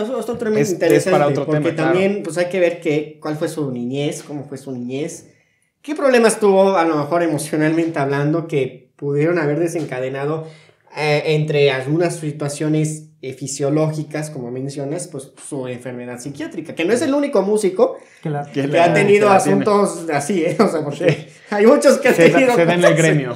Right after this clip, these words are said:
Speaker 1: <laughs> hay muchos que han tenido cosas así, o sea, han tenido enfermedades psiquiátricas.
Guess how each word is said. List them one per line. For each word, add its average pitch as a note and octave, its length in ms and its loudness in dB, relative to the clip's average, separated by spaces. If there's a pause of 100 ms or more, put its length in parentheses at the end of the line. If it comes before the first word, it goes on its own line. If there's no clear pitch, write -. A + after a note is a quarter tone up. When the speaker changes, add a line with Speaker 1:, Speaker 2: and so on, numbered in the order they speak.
Speaker 1:
<laughs> F3+ 340 4
hay F#3 160 8
muchos C4+ 280 4
que A#3+ 100 0
han A#3 120 2
tenido A3 440 4
cosas F#3+ 320 2
así, D3 380 -2 (300)
o D#3+ 80 -6
sea, D#3 420 2
han E3 140 -2
tenido F3+ 240 2
enfermedades D#3 360 -2
psiquiátricas. G3+ 800 -4